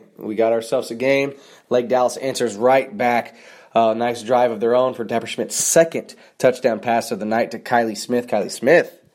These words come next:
had a big game. The, um, the senior running back for Lake Dallas. He had, uh, let's see here, he had thirty-eight rushing yards on the night and a touchdown, but most of his damage came in the air.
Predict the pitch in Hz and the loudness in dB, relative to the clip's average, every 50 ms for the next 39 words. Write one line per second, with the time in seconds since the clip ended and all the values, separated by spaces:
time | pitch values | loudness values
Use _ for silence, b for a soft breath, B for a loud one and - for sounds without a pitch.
0 | _ _ _ - 107 104 98 92 104 113 104 101 113 113 113 117 117 117 B B | _ _ _ 2 2 2 2 0 -4 -4 -4 -2 -2 -2 -2 -2 -4 -6 B B
1 | B B B B B B B B B 110 117 117 110 107 80 98 104 104 98 95 | B B B B B B B B B -2 -2 0 0 0 0 0 0 0 -2 -4
2 | 87 87 80 - - _ _ _ _ _ - - _ _ _ _ _ _ _ - | -4 -8 -14 -18 -20 _ _ _ _ _ -20 -20 _ _ _ _ _ _ _ -18
3 | - - 123 113 101 - - - 151 147 143 139 135 127 120 113 123 127 123 123 | -10 -4 -4 -4 -2 -2 -2 -2 0 0 0 0 0 0 0 2 0 0 2 0
4 | 123 117 117 113 110 - - - b b b b b b _ - - - - 143 | 2 0 2 2 0 -2 -4 -8 b b b b b b _ -20 -8 -2 0 2
5 | 135 135 135 123 - - 117 110 104 107 101 95 92 - - 104 104 104 120 120 | 4 4 2 2 0 -2 -6 -4 -2 -2 -2 -2 -4 -8 -16 -10 -2 0 2 4
6 | 123 131 131 135 143 143 - - - - b b b b b b b b b - | 6 6 6 4 2 0 -6 -12 -14 -16 b b b b b b b b b -2
7 | 131 131 123 127 120 117 113 110 104 87 107 104 95 90 85 - - - - - | -2 0 2 2 2 2 2 2 2 0 0 0 0 0 -2 -4 -6 -8 -14 -16
8 | - - - - - 123 117 120 120 120 123 117 101 - - _ - - 139 143 | -12 -10 -6 -2 0 2 2 2 2 4 2 2 2 -2 -10 _ 2 4 4 6
9 | 143 143 135 127 123 135 127 - - 127 123 123 123 120 120 117 113 110 117 120 | 6 4 4 4 4 2 0 0 -2 -2 2 4 4 4 2 0 -2 0 2 2
10 | 113 110 104 104 - 120 110 - - 120 117 117 110 107 101 101 113 127 127 - | 2 0 -2 0 0 0 0 2 2 2 2 2 0 -2 -2 2 4 2 2 2
11 | - 113 110 120 107 98 110 110 110 107 104 - - - 123 123 123 117 - - | 0 -2 -2 -2 -2 0 -2 -2 -2 -2 -4 -6 -2 0 0 0 0 0 -4 -6
12 | - 117 110 101 101 - - 113 117 117 117 113 113 | -6 -4 -4 -4 -2 0 2 4 4 4 4 2 -2